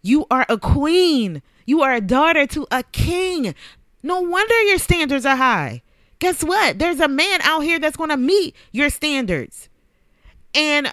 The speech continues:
let's be clear, if your standards are high of a man, make sure that you are also of high standard, because he's gonna be looking for that high standard woman as well. This can't, can't be lopsided.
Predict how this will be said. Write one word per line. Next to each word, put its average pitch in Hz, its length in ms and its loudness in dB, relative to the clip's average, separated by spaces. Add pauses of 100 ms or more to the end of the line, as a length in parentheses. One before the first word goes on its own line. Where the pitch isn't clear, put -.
(120)
let's 262 380 -2
be 294 180 2
clear, 359 720 -2 (260)
if 262 160 4
your 392 220 0
standards 277 440 -4
are 247 120 0
high 311 420 2
of 240 160 2
a 240 80 0
man, 254 500 -2 (220)
make 427 240 -2
sure 349 500 2 (200)
that 277 180 4
you 370 240 2
are 285 180 2
also 269 640 2 (280)
of 247 140 6
high 240 260 4
standard, 190 720 -4 (160)
because 302 320 2
he's 392 220 4
gonna 302 180 -2
be 262 120 0
looking 262 300 -2
for 254 160 -2
that 233 200 2
high 247 200 2
standard 226 540 -6
woman 254 400 -4 (260)
as 233 240 4
well. 233 480 0 (200)
This 233 180 -2
can't, 269 340 -2 (240)
can't 240 240 0
be 285 140 0
lopsided. 302 840 2